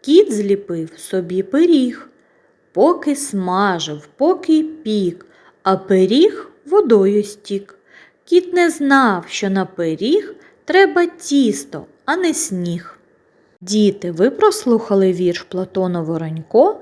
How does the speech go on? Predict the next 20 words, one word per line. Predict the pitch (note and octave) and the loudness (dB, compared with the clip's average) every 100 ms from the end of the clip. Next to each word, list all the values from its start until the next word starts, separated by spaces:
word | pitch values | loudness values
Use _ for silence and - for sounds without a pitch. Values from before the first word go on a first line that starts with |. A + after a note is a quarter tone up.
| - _ - | -18 _ -10
«Падав | F3 E3+ D#3+ | -6 -4 -4
сніг | - F#3 G3 F4+ - - | -4 -6 -4 -6 -8 -8
на | F3+ F3+ | -6 -2
поріг». | D4 D#4+ G#3+ G3+ - - - - | 0 2 0 -2 -6 -20 -20 -14
А | F#3 | -10
тепер | G3 F#3+ G3+ F#3 | -8 -2 0 0
за | F3+ | -2
допомогою | E3 F3 F3+ F3 F3 E3+ F3 E3 | -4 -6 -6 -6 -4 -6 -6 -6
мнемотаблиць, | E3+ E3+ E3+ E3 E3 E3 D3+ D#3+ C#4+ G4 - _ _ | -6 -4 -4 -6 -6 -8 -4 0 2 0 -6 _ _
картинок | E4 D#4+ D#4+ A3 F3 E3 - - - _ F3+ | -4 -2 0 -2 -2 -8 -12 -20 -20 _ -6
ми | F#3 A#3+ F4+ | 0 0 0
з | C#4+ | 2
вами | A#3+ F#3+ F3 | 2 2 0
вивчимо | F3 B3+ - - E4+ D#4+ | 0 0 0 -6 -6 -6
цей | - G#3 G#3 C#4+ | -4 0 2 0
вірш. | F#3+ F3+ E3+ D#3+ - - | -2 -4 -4 -4 -8 -8
Уважно | G3+ G3 G3 F3+ F3 F3 | -4 0 2 2 -4 -4
дивіться | F3 E3+ F3 - E3 | -4 -4 -4 -6 -8
на | E3 | -8
картинки | - D#3+ D#3 A3 E4 F#4+ - | -8 -10 -6 -4 -2 -4 -8